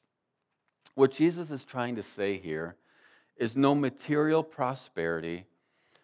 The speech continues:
no physical condition is more important than having a right relationship with God.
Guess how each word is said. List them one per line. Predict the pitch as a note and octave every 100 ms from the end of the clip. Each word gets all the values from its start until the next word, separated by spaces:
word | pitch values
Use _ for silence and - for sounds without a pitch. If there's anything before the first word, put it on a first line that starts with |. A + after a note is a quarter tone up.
| -
no | A2+ C#3+ D3+
physical | D3 - D3 D3+ D#3 D#3
condition | D#3 D3+ A#2+ A2 G2+ -
is | G2 F#2
more | G2 G#2+
important | G#2 - B2 A#2+ B2+ B2 -
than | F#2+
having | F2+ G2 G#2
a | F2
right | E2 F#2 F#2 G2 - _ _ -
relationship | G2 F2+ E2+ - E2+ - E2 - _ _
with | E2+ D#2+
God. | D#2+ D2+ D2